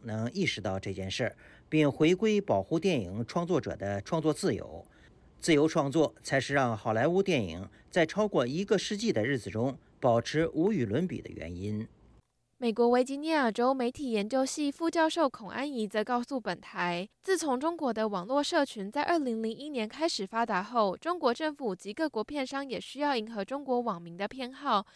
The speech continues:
Speaker 2: 改变审查标准，并对电影进行修改。在中国官方眼中，对审查外国电影的情况，中国则是有自己的一套论述。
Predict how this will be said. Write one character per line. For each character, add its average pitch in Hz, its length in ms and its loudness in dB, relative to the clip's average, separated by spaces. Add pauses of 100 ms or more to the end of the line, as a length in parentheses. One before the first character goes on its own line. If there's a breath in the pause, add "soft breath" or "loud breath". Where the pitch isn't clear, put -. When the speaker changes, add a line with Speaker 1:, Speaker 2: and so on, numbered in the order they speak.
Speaker 2:
改 202 120 0
变 330 200 0
审 226 180 -4
查 214 160 -4
标 240 260 0
准， 214 240 -4
并 233 200 -14
对 262 160 0
电 240 200 -4
影 170 140 -10
进 240 180 -10
行 202 160 -14
修 247 300 -2
改。 180 340 -2 (220)
在 381 140 2
中 381 180 0
国 302 160 4
官 294 160 2
方 320 180 0
眼 208 220 -2
中， 226 260 0
对 359 200 2
审 277 180 0
查 202 180 -6
外 294 200 2
国 226 160 0
电 302 160 -4
影 208 100 -6
的 170 140 -2
情 170 260 -12
况， 214 400 -2
中 339 180 -2
国 285 140 0
则 208 160 -4
是 302 220 -2
有 196 180 0
自 302 180 -6
己 202 160 -12
的 139 200 -6
一 135 40 -8
套 226 220 -4
论 202 260 -2
述。 202 400 -2